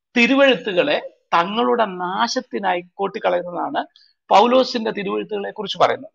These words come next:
അപ്പോൾ പത്രോസ് approve ചെയ്തിട്ടുണ്ട് പൗലോസിന്റെ, ആ, കാര്യങ്ങൾ. ഈ പൗലോസിനെ നിഷേധിക്കാൻ കാരണം ഈ, ആ, റബിമാര്, ആ, മോശയുടെ പ്രമാണത്തിൽ നിന്ന് പ്രാപിച്ച ശൈലിയില്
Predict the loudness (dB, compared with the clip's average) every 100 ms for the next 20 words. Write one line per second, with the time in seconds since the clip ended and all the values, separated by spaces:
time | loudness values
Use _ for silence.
0 | _ 2 2 4 0 0 0 0 0 -4
1 | 0 2 4 4 -2 -4 -8 -8 -6 -6
2 | -8 -6 -4 -4 _ _ _ _ _ _
3 | -20 -20 _ -4 -4 0 2 2 -2 -6
4 | -14 -20 _ 0 6 6 6 2 0 -2
5 | 0 4 4 4 2 2 2 0 0 -2
6 | -14 _ -20 -20 _ _ -4 0 0 -2
7 | _ 2 6 6 2 -4 -14 -8 2 4
8 | 6 6 8 8 6 2 -4 _ _ _
9 | -2 0 0 4 4 4 2 2 0 0
10 | 2 0 -2 -6 -6 2 2 2 -2 -6
11 | 0 0 2 2 0